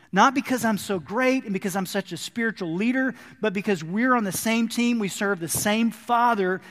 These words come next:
and so then that helps me to look at anyone among us who's straying from the truth, who's wandering from the truth, and go after them in love and say, "Listen, I implore you.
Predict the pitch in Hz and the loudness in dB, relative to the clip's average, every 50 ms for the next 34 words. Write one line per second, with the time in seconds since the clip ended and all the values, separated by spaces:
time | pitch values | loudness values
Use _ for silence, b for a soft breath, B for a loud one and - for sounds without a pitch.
0 | B B B - 190 185 - 214 202 180 151 147 196 226 247 254 220 202 185 170 | B B B -2 -2 -2 0 0 0 0 0 0 0 2 4 4 4 2 2 2
1 | 185 214 233 220 - 208 202 190 185 196 202 185 180 160 - 196 196 226 247 269 | 2 2 2 2 -2 -4 -2 0 0 0 0 -2 -4 -6 -4 -4 -2 2 2 2
2 | 277 240 247 247 247 247 233 214 190 190 208 214 233 277 294 294 233 185 151 151 | 2 2 0 0 0 2 2 2 2 4 4 6 6 6 4 4 2 2 0 0
3 | 170 185 - - - - - - _ _ _ _ _ _ _ _ _ _ _ _ | -2 -6 -8 -12 -14 -14 -16 -20 _ _ _ _ _ _ _ _ _ _ _ _
4 | _ _ _ _ _ _ _ _ _ _ _ _ _ _ _ - 208 190 - - | _ _ _ _ _ _ _ _ _ _ _ _ _ _ _ -2 -2 -2 -2 -4
5 | - - - 214 226 247 285 302 311 - 262 254 254 240 - - 233 233 220 214 | -4 -2 0 2 4 6 6 4 4 2 2 2 2 2 0 -2 0 0 0 0
6 | 208 - 190 180 160 156 165 190 202 220 269 294 294 277 269 254 - 240 220 214 | 0 -2 -4 -6 -4 -4 0 2 4 4 4 4 4 2 2 2 0 0 -2 -2
7 | 202 - - 233 226 214 196 - B B B B B - 202 202 185 214 202 196 | -2 -4 -4 -2 0 0 0 -2 B B B B B -2 0 2 4 4 6 6
8 | 190 214 247 277 262 - 240 202 208 208 202 196 202 196 180 180 185 208 233 254 | 6 6 4 4 2 -2 -2 0 0 0 0 0 -2 -2 0 2 4 4 4 4
9 | 262 226 220 196 - 208 202 190 208 262 320 - - 196 160 B B B B B | 4 4 2 0 0 0 0 0 0 0 0 0 -2 -2 -4 B B B B B
10 | - 196 240 233 196 - - - - 247 277 294 294 285 226 170 139 127 110 101 | -6 -2 -2 -2 -2 -4 -10 -12 -8 -6 -4 -2 -2 -2 -2 -4 -6 -10 -12 -14